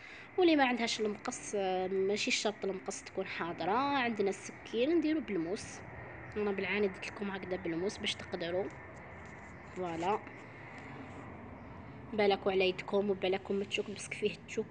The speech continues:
والتشوك تاعو واعر بزاف بزاف، كيدخل في اليدين والله العظيم ما تقدري تنحيها.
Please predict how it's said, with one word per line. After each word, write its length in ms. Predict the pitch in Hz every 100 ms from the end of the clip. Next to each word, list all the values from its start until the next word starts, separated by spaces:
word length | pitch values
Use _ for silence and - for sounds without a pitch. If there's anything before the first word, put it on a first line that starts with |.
| -
والتشوك 300 | 220 - -
تاعو 540 | - 208 190 175 175
واعر 320 | 196 202 156 175
بزاف 420 | 190 - - 226 202 -
بزاف، 280 | 180 220 - - - - - - -
كيدخل 320 | - 214 - 208
في 180 | -
اليدين 360 | 220 226 214 208
والله 300 | 190 185 190
العظيم 300 | 190 190 240
ما 60 | 247
تقدري 260 | - 269
تنحيها. 520 | 262 262 - 185 170